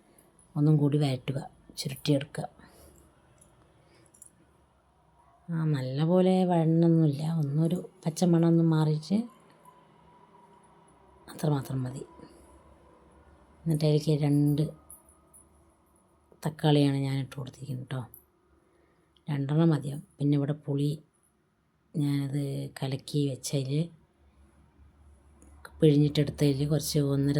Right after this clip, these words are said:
സ്പൂൺ മുളക് പൊടിയും ഒരു സ്പൂണ് മല്ലിപ്പൊടിയും കുറച്ച് മഞ്ഞൾപ്പൊടിയും ഇട്ട് കൊടുക്കാം ട്ടോ. മഞ്ഞൾപ്പൊടിയും ആ വെള്ളത്തിലിട്ടിട്ട്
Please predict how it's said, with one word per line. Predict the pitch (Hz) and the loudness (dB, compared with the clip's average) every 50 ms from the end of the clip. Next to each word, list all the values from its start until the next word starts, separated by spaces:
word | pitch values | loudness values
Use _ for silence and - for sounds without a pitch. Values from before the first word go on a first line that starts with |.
| 139 - | -2 -4
സ്പൂൺ | - - - 143 139 143 143 143 143 | -6 -4 -4 -2 0 2 2 2 0
മുളക് | 135 131 135 131 139 127 | 0 -2 -4 -6 -6 -6
പൊടിയും | 139 131 135 131 143 165 190 190 - - - - - - - - - - - - - - - - - 156 151 | -4 -4 -4 -2 0 0 0 0 -4 -8 -18 -20 -20 -20 -20 -20 -20 -20 -20 -20 -20 -20 -20 -14 -8 -4 0
ഒരു | 151 160 156 - | 0 0 0 0
സ്പൂണ് | - - - 147 139 139 143 147 160 185 185 - - - - - - - - - - - - - - - - - - - - - - - - - - - - - - - - - - 156 156 | -4 -4 -2 -2 0 2 2 2 2 2 0 -4 -8 -14 -18 -18 -18 -18 -18 -18 -20 -20 -18 -18 -18 -18 -18 -18 -20 -20 -20 -20 -20 -20 -20 -20 -20 -20 -20 -20 -20 -20 -20 -8 -2 0 2
മല്ലിപ്പൊടിയും | 147 143 139 147 147 147 - 143 135 135 135 143 151 175 175 170 - - - - - - - - - - - - - - - - - - - - - - - - - - - - - - - - - - - | 2 2 2 0 0 0 -2 -4 -2 -2 0 0 2 0 0 -2 -8 -20 -20 -20 -20 -20 -20 -20 -20 -20 -20 -20 -20 -20 -20 -20 -20 -20 -20 -20 -20 -20 -20 -20 -20 -20 -20 -20 -20 -20 -20 -20 -20 -12 -8
കുറച്ച് | 147 135 127 - - - - 180 185 214 220 - - _ _ _ _ _ _ _ _ _ _ _ _ _ _ _ _ _ _ _ _ _ _ _ _ _ - 156 | -8 -8 -8 -10 -8 -4 0 0 0 0 -2 -4 -12 _ _ _ _ _ _ _ _ _ _ _ _ _ _ _ _ _ _ _ _ _ _ _ _ _ -4 -2
മഞ്ഞൾപ്പൊടിയും | 151 147 143 143 - - 143 - 135 151 165 156 | 0 0 0 0 -2 -4 -10 -10 -8 -8 -8 -4
ഇട്ട് | - 143 | -4 -4
കൊടുക്കാം | 135 - - - 156 - _ - - _ _ _ _ _ _ _ _ _ _ _ _ _ _ _ _ _ _ _ _ _ _ _ _ - | -6 -6 -8 -14 -16 -16 _ -20 -20 _ _ _ _ _ _ _ _ _ _ _ _ _ _ _ _ _ _ _ _ _ _ _ _ -14
ട്ടോ. | - 156 151 135 117 - - | -8 -6 -6 -6 -6 -6 -4
മഞ്ഞൾപ്പൊടിയും | 151 147 151 151 156 151 143 147 156 160 156 | -2 -2 0 0 0 0 2 4 4 4 4
ആ | 151 139 | 4 2
വെള്ളത്തിലിട്ടിട്ട് | 139 139 139 - 147 143 139 - 139 - 165 180 | 0 -2 -4 -2 -4 -4 -4 -4 -4 -2 -2 -2